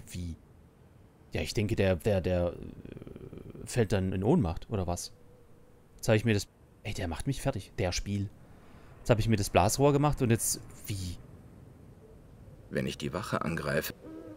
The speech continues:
Speaker 1: Aha. Oder muss ich jetzt die Türe schließen? Also diese schwere Eisentüre. Und dann geht's vielleicht los, äh, dass ich, ähm,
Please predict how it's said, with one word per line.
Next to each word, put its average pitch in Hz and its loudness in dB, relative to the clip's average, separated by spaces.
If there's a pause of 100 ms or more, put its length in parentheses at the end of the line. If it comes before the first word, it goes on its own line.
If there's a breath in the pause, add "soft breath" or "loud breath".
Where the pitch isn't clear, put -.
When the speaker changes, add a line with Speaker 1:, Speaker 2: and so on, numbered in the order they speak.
(1900)
Speaker 1:
Aha. 104 -4 (3000)
Oder 123 6
muss 120 4
ich - -2
jetzt - 6
die 113 4
Türe 98 2
schließen? 107 -2 (520)
Also 117 4
diese 101 -2
schwere 107 8
Eisentüre. 104 2 (720 soft breath)
Und 107 2
dann 117 10
geht's 104 4
vielleicht 98 4
los, 110 4
äh, 107 2
dass 101 0
ich, 104 -8
ähm, 92 -2